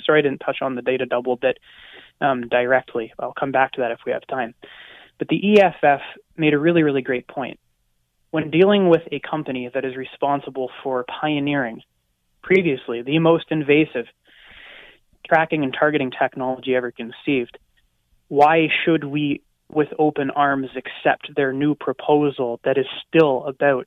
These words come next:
targeted advertising? It doesn't matter if it's individuals. In a lot of ways, groups is even more dangerous. So is there a solution to this? Yes, absolutely. It hasn't been that long that I recently watched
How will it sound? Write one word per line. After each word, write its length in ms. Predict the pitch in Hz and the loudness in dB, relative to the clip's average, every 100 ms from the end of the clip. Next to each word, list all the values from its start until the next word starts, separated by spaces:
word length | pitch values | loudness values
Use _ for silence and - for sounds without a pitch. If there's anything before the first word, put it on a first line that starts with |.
| - | -8
targeted 380 | 135 127 120 123 | -8 -8 -4 2
advertising? 560 | 139 131 120 113 - | 2 0 -8 -10 -10
It 120 | 123 123 | -8 -2
doesn't 300 | 151 160 156 | -2 0 2
matter 300 | 170 175 151 | 4 4 2
if 60 | |
it's 160 | 151 - | -2 -6
individuals. 680 | 147 135 143 160 143 123 123 - - - - - - | -6 -2 0 0 -2 -6 -8 -18 -20 -20 -20 -20 -4
In 100 | 160 | 0
a 60 | |
lot 220 | 143 175 202 | 4 6 4
of 100 | 135 | 2
ways, 220 | 127 127 127 | -2 -4 -6
groups 260 | 139 143 | -4 -4
is 140 | 139 131 | -6 -6
even 240 | 135 127 | -8 -8
more 160 | 123 120 | -8 -6
dangerous. 520 | 127 131 135 120 117 - _ - 160 | -6 -6 -8 -10 -12 -18 _ -2 4
So 220 | 151 143 | 4 2
is 140 | - 147 | -4 2
there 160 | 165 175 | 4 6
a 80 | 165 - | 4 -2
solution 540 | 143 143 180 - 196 - | 0 2 2 2 0 2
to 100 | 185 | 2
this? 160 | 190 - - _ | 0 -4 -16 _
Yes, 220 | 202 151 - - 151 | -2 -2 -4 -20 -18
absolutely. 680 | 160 - 151 175 143 120 _ _ _ _ _ _ _ _ _ | -18 -6 0 0 0 -8 _ _ _ _ _ _ _ _ _
It 80 | - | -6
hasn't 320 | 143 165 165 | -2 0 0
been 200 | 160 175 | 2 2
that 220 | 156 151 147 | 4 2 2
long 380 | 143 160 156 143 | 0 0 0 -2
that 100 | 139 | -2
I 300 | 131 127 - | -2 -4 -10
recently 540 | 143 147 160 143 139 | -8 -6 -6 -6 -4
watched 460 | 131 135 135 - | 0 2 2 0